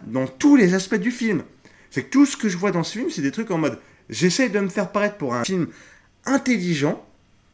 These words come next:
un film qui fait semblant de raconter des choses. Parce que pour moi, il ne raconte rien, ce film. Alors oui, t'as une super performance de Joaquin Phoenix.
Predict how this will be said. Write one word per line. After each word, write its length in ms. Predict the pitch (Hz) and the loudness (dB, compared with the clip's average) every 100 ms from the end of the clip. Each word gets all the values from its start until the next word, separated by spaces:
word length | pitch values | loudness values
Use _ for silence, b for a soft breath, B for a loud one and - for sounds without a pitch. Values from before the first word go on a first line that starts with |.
| _ _ | _ _
un 100 | - - | -6 -6
film 220 | 427 370 | -4 -6
qui 120 | - | -6
fait 160 | - 165 | -2 0
semblant 560 | - 285 294 277 311 | 2 2 2 2 0
de 60 | 294 | 0
raconter 380 | 233 - 214 233 | -4 -6 -6 -4
des 140 | 240 | -4
choses. 340 | 247 226 175 - _ _ b b b b b _ _ _ _ _ - | -2 -4 -6 -14 _ _ b b b b b _ _ _ _ _ -10
Parce 100 | - | -6
que 80 | |
pour 160 | 151 156 | -2 0
moi, 120 | 233 | 2
il 80 | 302 | 2
ne 60 | 156 | 2
raconte 380 | 175 277 262 | -2 -4 -2
rien, 260 | 285 262 254 | 0 0 -2
ce 100 | 240 | -4
film. 260 | 170 147 117 _ _ _ _ _ _ _ _ _ _ _ _ 120 | -6 -8 -10 _ _ _ _ _ _ _ _ _ _ _ _ -8
Alors 220 | 131 139 | -4 0
oui, 140 | 262 370 | 0 0
t'as 80 | 143 | -2
une 80 | 127 | -4
super 320 | 180 285 190 | -4 -4 -6
performance 440 | 175 196 190 208 | -8 -6 -6 -6
de 100 | 151 | -6
Joaquin 280 | 143 127 123 | -6 -6 -10
Phoenix. 540 | - 104 349 - - | -8 -6 -6 -6 -14